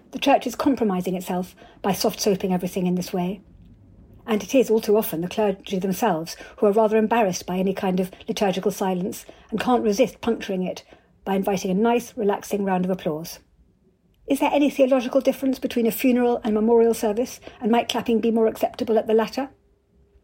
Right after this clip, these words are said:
"A funeral is where you commend and commit someone to God," said Ruddock. "At a memorial service, you're celebrating the life of the person. It's purely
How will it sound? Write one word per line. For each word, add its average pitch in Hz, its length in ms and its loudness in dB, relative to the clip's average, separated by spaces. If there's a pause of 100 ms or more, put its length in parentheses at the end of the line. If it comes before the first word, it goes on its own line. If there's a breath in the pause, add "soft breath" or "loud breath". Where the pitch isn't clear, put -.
"A 214 40 -12
funeral 277 380 6
is 226 160 0
where 220 120 4
you 214 100 4
commend 220 360 2
and 202 140 -2
commit 220 240 0
someone 190 260 -4
to 220 80 -4
God," 175 280 0
said - 220 -8
Ruddock. 170 360 -8 (260 soft breath)
"At 233 120 0
a 269 40 4
memorial 262 380 6
service, 180 300 -2
you're 202 120 2
celebrating 214 520 2
the 208 40 2
life 202 240 2
of - 80 -12
the - 60 -12
person. 180 320 -6
It's - 80 -6
purely 220 400 4